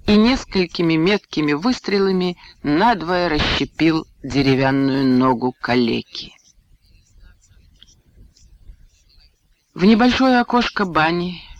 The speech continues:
пробивался голубоватый лунный свет.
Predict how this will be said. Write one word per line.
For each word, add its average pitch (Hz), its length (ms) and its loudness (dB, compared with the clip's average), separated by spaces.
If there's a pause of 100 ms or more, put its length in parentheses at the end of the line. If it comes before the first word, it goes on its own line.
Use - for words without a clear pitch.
пробивался 147 560 0
голубоватый 143 720 0
лунный 143 400 -2
свет. 113 420 -8